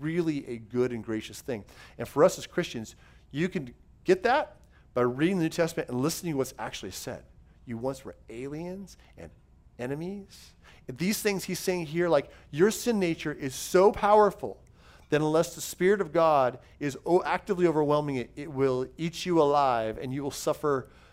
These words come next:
dead living like we were dead living in the Old Testament. Like, there's things you can learn. You don't have to, you don't have to learn this by experience,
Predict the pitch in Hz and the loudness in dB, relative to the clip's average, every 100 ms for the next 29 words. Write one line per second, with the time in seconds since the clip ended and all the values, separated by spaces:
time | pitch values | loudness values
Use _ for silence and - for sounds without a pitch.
0 | - - - 110 120 147 180 180 185 185 | -20 -20 -20 -10 2 2 6 4 4 2
1 | 170 165 165 165 170 151 143 147 143 143 | 4 2 2 2 2 2 4 4 4 0
2 | 143 139 139 - 135 127 127 120 - - | 0 0 0 0 -4 -4 -6 -8 -8 -20
3 | - - - - - 135 190 185 - 196 | -20 -8 -8 -8 -4 4 4 4 0 0
4 | 214 190 180 165 156 196 185 202 156 190 | 2 0 -2 -4 0 0 2 0 0 -4
5 | - 170 175 214 202 170 156 185 190 - | -6 -8 -2 0 0 -2 0 0 0 0
6 | 151 - - - 214 156 85 - - | 0 0 -8 -4 -2 -2 -6 -16 -20